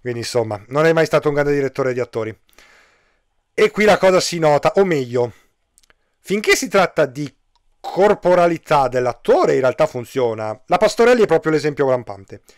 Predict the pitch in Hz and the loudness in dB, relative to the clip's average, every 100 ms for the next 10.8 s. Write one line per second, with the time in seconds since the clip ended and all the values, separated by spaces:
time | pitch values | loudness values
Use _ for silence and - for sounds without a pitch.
0 | _ _ _ _ _ _ _ 156 185 240 | _ _ _ _ _ _ _ -4 0 2
1 | 240 240 226 208 196 - 156 131 165 - | 0 -2 -2 0 -2 -2 -2 0 -2 -2
2 | 151 143 139 139 135 160 160 156 151 151 | -4 -4 -4 -6 -4 -2 -2 -2 -4 -6
3 | 147 139 131 131 135 139 147 - - 170 | -6 -6 -4 -6 -6 -4 -6 -6 -2 0
4 | 180 160 156 - - - 156 196 151 123 | 0 -2 -4 -8 -18 -4 2 2 0 -4
5 | 135 127 - 143 - 139 143 165 156 156 | -8 -8 -6 -8 -8 -6 -2 -2 -2 -4
6 | 147 151 147 143 - 170 156 147 143 143 | -4 -6 -8 -10 -6 -4 -2 -4 -4 -2
7 | 185 185 135 120 - - - - 143 135 | 2 2 0 -2 -6 -16 -20 -12 -10 -6
8 | - 165 156 147 170 165 147 156 151 147 | -2 0 0 -2 -4 -6 -6 -4 -4 -2
9 | 143 165 180 160 147 123 - - - 147 | 0 0 0 -4 -12 -16 -20 -20 -20 -8
10 | 165 151 156 151 131 185 226 - | -6 -2 -4 -4 -2 2 2 2